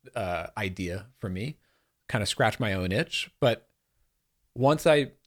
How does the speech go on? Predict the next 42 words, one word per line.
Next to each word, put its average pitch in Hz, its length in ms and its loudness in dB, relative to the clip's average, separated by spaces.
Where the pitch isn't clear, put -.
once 151 240 -2
I 165 60 2
made 147 340 2
the, 117 420 2
once 151 160 2
I 185 60 4
start, - 400 0
started 143 220 2
to 131 60 -4
get 131 140 -2
serious 135 340 0
about, 117 200 2
like, 104 200 -2
I 113 120 0
should 101 280 -4
actually 113 380 -2
build 104 300 -2
this 107 180 -4
and 95 100 -8
pursue 110 300 -4
it 104 80 0
as 92 140 -4
a - 20 -10
business, 117 600 -4
you 127 80 0
know, 107 60 4
I 113 100 6
went 175 220 4
through 135 160 0
my 120 240 0
whole 123 200 4
process 110 500 -2
of, 101 100 -8
like, 95 260 -6
"Yeah, 120 180 6
I, 120 200 6
I 123 140 2
want 113 300 -2
this 90 120 -10
to 98 120 -8
exist, 90 320 -8
but - 100 -10